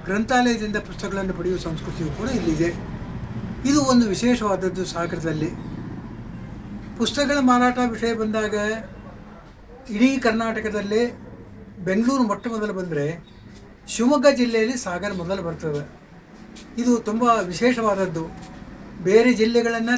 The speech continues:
ತಾಲೂಕುಗಳನ್ನ ಕಂಪೇರ್ ಮಾಡಿದಾಗ ಸಾಗರ ಯಾವಾಗಲೂ ಒಂದನೇ ಸ್ಥಾನದಲ್ಲಿ ನಿಲ್ಕೋತದೆ.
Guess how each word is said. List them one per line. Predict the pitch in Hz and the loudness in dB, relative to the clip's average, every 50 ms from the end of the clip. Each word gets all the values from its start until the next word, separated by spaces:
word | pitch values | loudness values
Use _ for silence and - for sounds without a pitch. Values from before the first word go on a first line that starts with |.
| 240 | -2
ತಾಲೂಕುಗಳನ್ನ | 208 190 190 202 214 220 220 208 214 214 208 214 220 226 233 233 - - - - - - - - - - - - - - - - - | -2 -4 -4 -6 -6 -6 -4 -4 -4 -2 -2 -2 -2 -4 -4 -6 -8 -14 -20 -20 -20 -20 -20 -20 -20 -20 -20 -20 -20 -20 -20 -8 -2
ಕಂಪೇರ್ | - 202 240 247 285 285 277 262 | 0 0 2 4 6 6 6 6
ಮಾಡಿದಾಗ | 240 226 208 185 170 156 143 143 156 185 190 - - - - - - - - - - | 6 4 4 2 0 -2 -2 -4 -4 -6 -8 -12 -16 -18 -20 -20 -20 -20 -18 -16 -10
ಸಾಗರ | - - 190 226 254 269 269 | -4 0 2 2 2 2 2
ಯಾವಾಗಲೂ | 247 214 202 202 208 196 202 196 180 160 165 165 - - - - - - - - - - | 2 2 0 0 -2 -2 -2 -2 -4 -4 -4 -6 -10 -16 -20 -20 -20 -20 -20 -20 -10 -4
ಒಂದನೇ | 180 190 208 240 262 247 | 0 2 4 4 4 4
ಸ್ಥಾನದಲ್ಲಿ | 247 - 202 196 190 175 170 165 170 165 147 156 160 147 - - - - - - 208 | 2 0 -2 -2 -2 -2 -2 -2 -2 -2 -2 -2 -4 -8 -12 -16 -18 -18 -16 -10 -6
ನಿಲ್ಕೋತದೆ. | 202 233 233 214 - 185 165 - 156 143 139 143 139 - - | -6 -4 -4 -4 -6 -8 -8 -6 -6 -8 -8 -8 -12 -16 -18